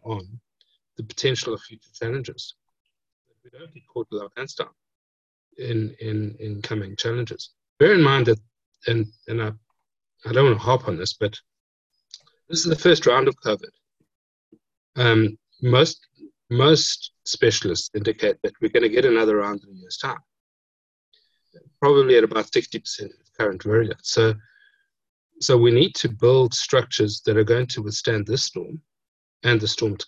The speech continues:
come. Um, and, and it really is important to have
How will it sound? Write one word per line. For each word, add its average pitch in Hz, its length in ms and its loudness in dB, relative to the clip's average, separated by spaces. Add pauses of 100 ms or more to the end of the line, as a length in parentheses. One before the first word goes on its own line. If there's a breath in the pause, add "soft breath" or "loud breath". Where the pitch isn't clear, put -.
come. - 140 -18 (1300)
Um, 104 500 -8 (240)
and, 104 220 -2 (220)
and 107 140 -6
it 104 100 -4
really 131 480 2
is 113 120 -2
important 110 500 -6
to 104 120 -6
have 101 280 -6